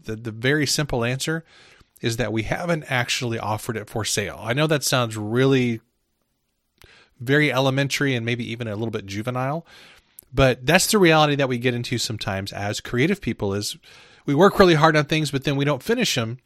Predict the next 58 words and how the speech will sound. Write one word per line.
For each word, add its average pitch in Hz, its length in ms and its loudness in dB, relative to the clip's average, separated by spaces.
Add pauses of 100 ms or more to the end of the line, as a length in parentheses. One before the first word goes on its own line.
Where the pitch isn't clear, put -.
(400)
and 139 80 0
we 139 60 2
wonder 156 260 2
why 135 160 4
people 139 260 -2
aren't 113 180 -2
paying 151 220 -2
them 123 140 -6
for 104 260 -4
us. - 140 -4
And 113 100 -6
it's - 180 -4
like, 104 300 -4 (120)
well, 147 360 -2 (760)
we 139 220 -2
haven't 156 260 0
put 156 120 0
it 147 80 -2
up 143 120 2
on 123 80 0
our 110 100 -2
website, 127 420 0
or 104 80 -4
we 113 100 -4
haven't 123 380 -6 (680)
put 127 140 2
a 139 40 2
buy 180 260 6
button 113 300 -2
on 107 80 -2
our 101 120 -4
website, 104 360 -6
and 104 100 -6
we 117 100 -4
haven't 135 240 -4
told 160 320 0
people 131 260 -6
that 120 120 0
it's 120 140 -8
available. 104 440 -6
So 117 320 0 (420)
you 135 120 -2
have 185 180 2
to 151 120 2
actually 135 600 0
<laughs> - 0 -
finish 160 360 -2
something 131 480 -2 (440)
and 101 100 -14
publish 147 400 4
it 131 100 4
and 113 140 -2
make 123 180 -2
it 139 160 -8
available 127 360 -2
for 120 100 -6
sale 110 400 -2
and 104 300 -8